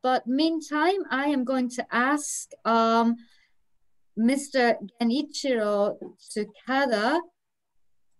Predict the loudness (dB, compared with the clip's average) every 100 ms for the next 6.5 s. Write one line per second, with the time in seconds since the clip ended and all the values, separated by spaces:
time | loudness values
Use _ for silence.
0 | -20 -6 0 4 6 6 4 2 -2 -10
1 | _ _ -14 -2 0 6 6 6 2 -4
2 | -8 -10 -10 -4 2 4 4 0 -2 0
3 | 2 2 -2 -10 -2 4 4 4 2 -4
4 | -12 -20 -20 -10 -4 0 0 0 0 0
5 | -4 -12 _ _ _ _ _ 2 4 4
6 | 2 0 -2 -4